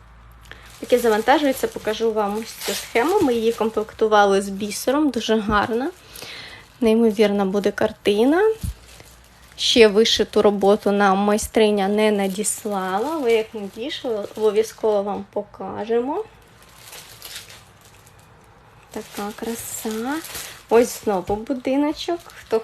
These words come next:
хоче собі мрію здійснити, мати власний будинок,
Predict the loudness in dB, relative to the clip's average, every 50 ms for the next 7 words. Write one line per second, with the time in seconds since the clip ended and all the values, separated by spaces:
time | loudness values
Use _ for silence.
0 | -2 -4 -6 -4 -6 -8 -14 -14 -12 -10 -8 -4 -2 -2 -2 -2 -2 -2 -2 -2
1 | -2 -2 -2 -4 -4 -4 -6 -8 -8 -8 -10 -8 -6 -6 -6 -6 -4 -6 -4 -2
2 | 0 0 0 0 0 -2 -6 -6 0 2 2 2 2 -2 -6 -8 -6 -6 -6 -8
3 | -12 -20 -20 -20 -20 -20 -20 -20 -14 -12 -10 -10 -8 -6 -4 -2 -2 0 0 -2
4 | -2 -4